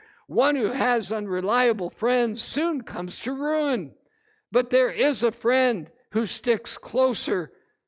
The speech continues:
than a brother." You know, Jesus himself said, "There's no greater love that a man has than to lay down his life, uh, for his friends." And, uh, you know, this is an amazing truth,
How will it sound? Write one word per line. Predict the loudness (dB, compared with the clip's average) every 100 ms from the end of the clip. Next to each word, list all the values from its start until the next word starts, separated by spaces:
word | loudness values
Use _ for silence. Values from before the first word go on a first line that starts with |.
| _
than | -8 -4 -2
a | -2
brother." | 2 2 4 2 2 -2 _ _ _
You | -4 -2
know, |
Jesus | -2 -4 -4 -4 -6 -6
himself | -6 -4 0 2 2 0
said, | 0 -2 0
"There's | 0 0 -2
no | 2 2 2
greater | 2 2 2 0
love | 2 2 2 0 -6 _ _ _ _ -2
that | 0 2
a |
man | 2 2 2
has | -2 0 2 2 0 -4 -12 _ _ -2
than | -2 0
to | -4
lay | 0 0 0
down | -2 -4
his | -6 -8 -4
life, | 0 0 0 _ _ _ _ _
uh, | -8 -8
for | -6 -4
his | -2 -4 -6
friends." | -6 -2 -2 -2 -4 -8 -14 _ _ _ -10
And, | -6 -6 -4
uh, | -4 -2
you | -4 -2
know, | -2 -2
this | -4 -6
is | -8 -8
an | -8
amazing | -8 -4 -2 -2 -6 -6 -8
truth, | -8 -4 -2 -4 -8